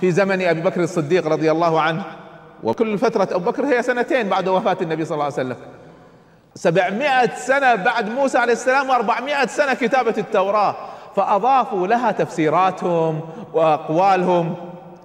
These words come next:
وانحرافاتهم وكلام الكهنة والأحبار فيهم، فليست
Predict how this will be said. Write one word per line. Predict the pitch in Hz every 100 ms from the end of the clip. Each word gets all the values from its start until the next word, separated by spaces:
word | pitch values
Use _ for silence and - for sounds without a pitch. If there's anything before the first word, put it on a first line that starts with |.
| - -
وانحرافاتهم | 156 156 - 160 160 156 196 196 - 180 170 - - -
وكلام | 156 180 175 196 175
الكهنة | 156 214 190 190 185 180
والأحبار | 175 156 143 143 147 147 143 202 202 190 170
فيهم، | 214 208 190 170 - - -
فليست | 156 196 277 285 240